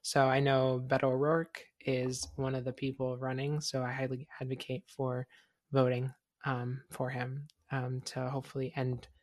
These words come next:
gun ownership. He had the balls to go up to them, uh, the actual, like, politicians. I don't know if you saw that video of Beto O'Rourke, like,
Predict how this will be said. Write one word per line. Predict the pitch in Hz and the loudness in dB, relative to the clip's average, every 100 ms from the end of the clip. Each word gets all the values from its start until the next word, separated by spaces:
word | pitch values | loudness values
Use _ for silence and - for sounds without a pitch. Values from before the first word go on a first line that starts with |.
| - | -6
gun | 135 131 | 0 0
ownership. | 127 127 127 - - | 0 -2 -4 -4 -2
He | 151 | 2
had | 143 143 | 4 4
the | 139 | 4
balls | 131 127 131 | 4 4 2
to | - 135 | 0 4
go | 131 131 | 8 8
up | 127 | 6
to | - | 2
them, | 131 120 127 131 - - - _ 143 | 2 2 0 -4 -8 -20 -20 _ 4
uh, | 127 123 | 6 6
the | 123 127 123 123 - | 4 2 0 0 0
actual, | 285 131 - 135 127 | 2 2 2 4 4
like, | 123 - | 0 2
politicians. | 139 131 143 139 139 | 2 2 0 4 6
I | |
don't | 147 | 10
know | 160 | 10
if | 156 | 10
you | |
saw | 139 143 | 8 8
that | 127 | 6
video | 131 131 120 120 123 - _ _ _ - | 4 4 4 2 0 -6 _ _ _ -2
of | 131 | 4
Beto | 131 | 6
O'Rourke, | 131 127 127 131 131 | 8 8 6 4 0
like, | 135 127 123 - | -2 -2 -2 -8